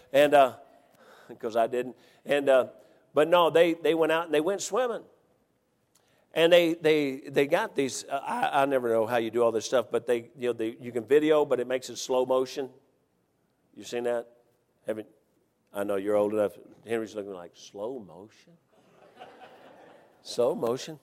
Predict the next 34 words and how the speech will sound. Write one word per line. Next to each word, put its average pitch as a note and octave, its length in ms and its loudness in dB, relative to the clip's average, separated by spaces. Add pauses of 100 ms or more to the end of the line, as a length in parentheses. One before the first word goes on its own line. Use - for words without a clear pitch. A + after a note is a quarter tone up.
(420)
Uh, C#3 340 4
but D#3+ 280 4
they F#3+ 120 8
were, G3+ 180 6
they F3+ 180 2
were F#3+ 100 2
in G#3 120 2
there G#3 120 2
and F3+ 80 2
they E3 80 6
were D#3+ 60 0
doing, E3 340 -2
they D#3+ 80 0
were E3 100 -2
doing E3 200 0
cannonballs. C3+ 920 -2 (1500)
And, D#3 260 2 (220)
you E3 100 -6
know, G#3 80 2
you G3+ 300 -4
did G3+ 220 -2
not E3 300 -4
have D3 320 -6
to C3+ 120 -6
see D3 260 -4
which C#3 260 -4
one C#3 140 -4
of C3 80 -10
the A2+ 80 -6
kids B2+ 480 -4
jumped A#2+ 300 -6
off A#2+ 240 -2
the A2 80 -4
board. A2+ 420 -2